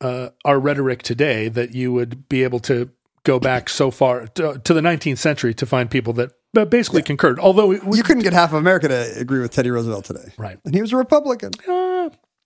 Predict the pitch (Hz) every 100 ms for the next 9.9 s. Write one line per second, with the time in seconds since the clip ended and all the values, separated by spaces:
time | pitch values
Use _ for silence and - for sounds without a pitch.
0 | _ - - _ _ _ _ - 226 208
1 | 302 - 320 - 302 233 - 165 175 196
2 | 202 - 175 147 143 139 143 - - 147
3 | 139 139 127 - 220 233 - - - -
4 | - _ _ _ _ - 151 151 147 156
5 | 151 147 147 147 147 135 - - 135 131
6 | 131 131 131 _ _ _ _ _ - -
7 | _ _ _ _ _ 139 165 165 156 156
8 | 151 160 143 147 156 156 131 131 135 143
9 | 143 - - 135 127 123 120 131 151